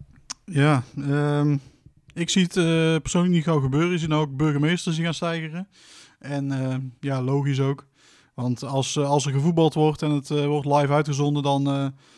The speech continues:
zal, zal er ook scha-, samenscholing zijn. Dan zullen supporters elkaar opzoeken om het samen te vieren en, en te juichen en, eh, noem het allemaal maar op. Ja,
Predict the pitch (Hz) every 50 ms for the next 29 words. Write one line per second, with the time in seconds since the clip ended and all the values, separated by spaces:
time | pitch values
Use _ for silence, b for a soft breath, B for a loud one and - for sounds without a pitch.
0 | b b - - 156 156 151 147 147 131 151 147 147 156 151 - - - 170 160
1 | 165 165 156 151 - - 156 156 156 147 - 156 147 147 143 131 127 135 135 139
2 | 139 131 143 143 143 143 135 - 156 131 156 151 151 - 151 139 131 151 151 151
3 | 151 - - 165 147 - 151 143 143 135 - 165 156 156 151 139 - 143 127 139
4 | 160 151 151 151 156 151 147 135 160 147 143 131 147 143 147 147 151 151 135 -
5 | 151 147 143 147 147 143 143 147 151 151 147 - 147 147 151 151 160 160 151 156
6 | - B B B B B B B B B B B B - 139 139 139 123 113